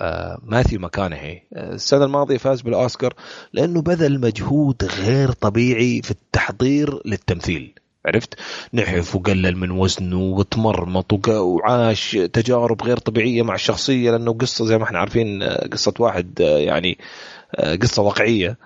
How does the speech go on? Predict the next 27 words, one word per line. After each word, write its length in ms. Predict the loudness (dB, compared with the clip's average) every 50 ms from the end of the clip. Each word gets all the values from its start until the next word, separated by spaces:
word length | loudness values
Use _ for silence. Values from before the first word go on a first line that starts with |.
| -20 _ _ -10 -4
آه، 300 | -2 0 0 2 0 0
أو 80 | 0
شبه 240 | 0 0 0 0 2
واقعية 460 | 2 2 2 2 0 0 2 0 0
كانت، 380 | 0 0 -2 -2 -2 -4 -12 -14 -18 -20 -20 -20 -20 -20 -18 -20 -20 -16 -8 -2 2
آه، 260 | 2 4 2 2 0 -2 -2
فبذل 400 | -2 0 2 4 4 2 2 0
مجهود 240 | -2 -6 -4 -4 -2
غير 180 | 0 0 0
طبيعي، 360 | 0 -2 -4 -6 -6 -8 -8 -8
وبالتالي 600 | -6 -6 -4 -2 0 2 2 4 4 2 0 -2 -6
التمثيل 460 | -4 0 0 0 0 2 0 2 2
كان 240 | 2 0 -2 -2 0
جيد 300 | 0 -2 0 0 -2 -4
وفاز 240 | -2 0 0 0 0
بالأوسكار. 460 | -2 -6 -6 -6 -6 -10 -16 -18 -20 _ _ _ _ _ _ _ -2 0
أنا 140 | 2 2
أحس 360 | 2 2 0 -2 -2 -4 -8 -10 -10
إنه 160 | -6 -4 -4
ليوناردو 480 | -2 0 0 0 0 0 0 0 0 0
بذل 480 | 0 0 2 2 2 0 0 -4 -6 -6
مجهود 380 | -10 -8 -4 -2 -2 -2 -2 -4 -6 -10
يمكن 400 | -8 -6 -2 -4 -4 -4 -4 -6
مضاعف 580 | -6 -4 0 0 0 2 0 -2 -6 -8 -8 -8
عن 160 | -8 -6 -6
اللي 160 | -6 -4 0
بذله، 380 | 0 2 2 2 0 -2 -12